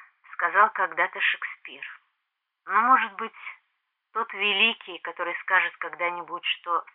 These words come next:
все виноваты, будет не менее прав. Наконец гости наши разошлись,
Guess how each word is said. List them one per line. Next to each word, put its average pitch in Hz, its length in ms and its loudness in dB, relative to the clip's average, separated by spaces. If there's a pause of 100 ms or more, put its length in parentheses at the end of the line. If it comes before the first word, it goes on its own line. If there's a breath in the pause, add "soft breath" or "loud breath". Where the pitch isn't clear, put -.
(240)
все 240 240 2
виноваты, 156 680 0 (540)
будет 170 360 -10
не 165 160 -20
менее 185 540 -12
прав. - 260 -8 (1700)
Наконец 277 440 2
гости 277 320 2
наши 214 320 2
разошлись, 196 680 -4